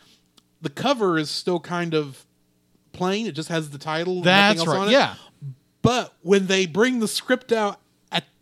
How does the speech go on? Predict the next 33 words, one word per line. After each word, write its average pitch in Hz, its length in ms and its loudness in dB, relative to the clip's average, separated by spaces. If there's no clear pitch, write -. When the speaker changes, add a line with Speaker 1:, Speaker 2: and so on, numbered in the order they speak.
Speaker 1:
at 190 160 0
the 151 60 -14
campfire, 247 720 0
Speaker 2:
Yeah. 202 160 2
Speaker 1:
they've 202 220 4
drawn 233 380 4
all 185 220 4
over 165 280 4
it. - 340 -4
<laughs> 180 40 -2
Speaker 2:
Yeah. 311 300 4
<laughs> - 420 -4
Speaker 1:
Which 226 160 -10
was 240 160 -10
funny. 233 320 -2
I 151 80 4
thought, - 260 0
"Oh, 294 260 2
that's 180 220 -4
an 302 200 2
interesting 247 520 -2
little 208 400 0
detail 202 440 4
you 180 120 -4
didn't 220 280 4
have 254 420 -2
to 381 120 -6
do." 466 440 4
Speaker 2:
Yes. - 420 0
Speaker 1:
And 208 160 0
then, 294 140 4
of 269 100 -6
course, 208 640 2